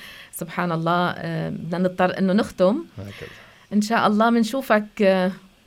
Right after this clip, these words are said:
Speaker 1: قريبا، والمستمعين كمان بيشوفوك قريبا بمهرجان
Speaker 2: إن شاء الله.
Speaker 1: ال-،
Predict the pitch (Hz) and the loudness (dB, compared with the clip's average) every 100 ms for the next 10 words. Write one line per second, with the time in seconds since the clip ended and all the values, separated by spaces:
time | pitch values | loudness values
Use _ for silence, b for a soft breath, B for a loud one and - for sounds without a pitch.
0 | _ - 214 240 190 151 135 - _ 170 | _ 0 0 2 2 0 0 -12 _ -6
1 | 180 190 208 196 185 214 202 185 185 175 | -4 -2 0 2 2 2 2 0 -2 -4
2 | 202 180 233 214 - _ - 180 190 180 | -4 -4 -4 -6 -8 _ -4 -2 0 0
3 | 190 247 175 180 170 170 165 165 175 254 | 0 0 0 -2 -2 -4 -2 -2 -2 -4
4 | 302 _ _ - 113 - 104 92 160 170 | -6 _ _ -8 -8 -4 -4 -4 -4 -4
5 | 156 147 | -4 -6